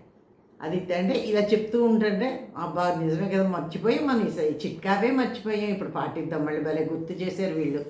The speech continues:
అని అనుకుంటారని చెప్తున్నాను. ఇది ఏదో తెలియక కాదు, లేకపోతే నాకే తెలుసునని నేను చెప్పడము కాదండి. కాబట్టి తిరిగి మళ్ళీ కామెంట్లో ఇలాంటి క్వశ్చన్స్ అడగండి.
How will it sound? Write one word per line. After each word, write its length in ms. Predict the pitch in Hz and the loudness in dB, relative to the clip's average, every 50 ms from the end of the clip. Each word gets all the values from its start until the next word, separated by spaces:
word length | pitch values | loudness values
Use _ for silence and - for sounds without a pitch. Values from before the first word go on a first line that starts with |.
| - - - | -12 -10 -8
అని 140 | 208 226 - | -6 -4 -4
అనుకుంటారని 880 | - - 147 143 139 - - 151 135 - 151 156 151 - 196 254 - - - - - - - - - - | -4 -6 -6 -6 -6 -6 -6 -6 -6 -4 -6 -6 -4 -2 -2 -2 -4 -4 -8 -14 -20 -20 -20 -12 -6 -4
చెప్తున్నాను. 500 | 180 - - 196 180 175 170 147 127 120 - - - - - - - | -4 -4 -2 -2 -2 0 0 -2 -2 -4 -6 -8 -16 -20 -18 -12 -6
ఇది 140 | 165 165 170 | -2 0 0
ఏదో 280 | 165 160 160 190 190 | 2 4 4 4 4
తెలియక 420 | - - 160 160 180 202 202 190 208 | 4 4 2 4 4 4 4 4 4
కాదు, 680 | 196 185 185 180 180 175 175 202 220 269 - - - - - - _ _ _ - | 4 4 4 2 0 0 2 2 2 2 2 -2 -6 -12 -16 -20 _ _ _ -4
లేకపోతే 240 | 190 208 208 226 196 | -2 0 2 2 2
నాకే 440 | 180 165 170 185 185 220 220 220 | 2 2 2 2 4 4 4 4
తెలుసునని 440 | 226 214 196 185 - 196 196 190 202 | 4 4 2 2 2 2 2 2 2
నేను 120 | 202 185 - | 2 0 -2
చెప్పడము 560 | - 175 151 - 160 156 156 160 160 156 160 | -2 -6 -6 -6 -6 -6 -4 -4 -2 -4 -4
కాదండి. 500 | 151 127 113 - 127 123 120 110 117 110 - - - _ _ _ _ _ _ _ _ - | -4 -6 -6 -8 -8 -6 -6 -6 -8 -10 -12 -16 -20 _ _ _ _ _ _ _ _ -8
కాబట్టి 440 | 156 160 165 160 - 233 262 - 202 185 | -4 -4 -2 -2 0 0 0 0 0 0
తిరిగి 260 | 190 190 185 196 240 | 2 2 4 4 4
మళ్ళీ 300 | 233 214 196 185 190 190 | 4 4 4 4 2 2
కామెంట్లో 480 | - 170 156 160 160 175 175 175 202 208 | 0 -2 -2 -2 -2 -2 -2 0 0 0
ఇలాంటి 320 | 175 156 160 160 151 156 | 0 0 -2 -2 -2 -2
క్వశ్చన్స్ 480 | 151 156 151 156 160 175 175 - - 147 | -2 -2 -2 -2 -2 -4 -6 -6 -6 -6
అడగండి. 600 | 123 123 131 - - - 110 110 120 117 120 | -6 -6 -6 -8 -10 -10 -8 -8 -6 -6 -8